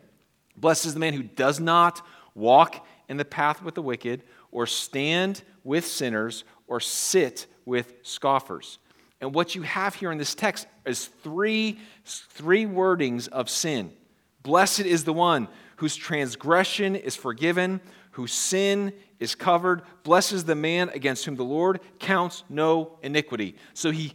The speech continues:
he marks, he parallels in Psalm one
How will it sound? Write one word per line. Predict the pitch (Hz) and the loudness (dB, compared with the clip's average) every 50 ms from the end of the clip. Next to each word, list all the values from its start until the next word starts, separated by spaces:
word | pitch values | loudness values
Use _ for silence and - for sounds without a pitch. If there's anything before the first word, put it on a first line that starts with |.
| - - | -16 -12
he | - - 180 | -6 -4 -4
marks, | 165 165 180 202 226 226 - - | 0 6 8 8 8 8 6 2
he | 196 170 | -4 -4
parallels | - - - 254 254 277 262 214 165 139 131 131 139 135 | -6 -4 0 4 6 6 8 8 8 8 6 4 2 0
in | 139 160 143 | -6 -8 -8
Psalm | - - - 190 180 180 180 185 | -6 -2 0 2 2 2 2 2
one | 214 233 214 170 131 | 4 4 4 4 2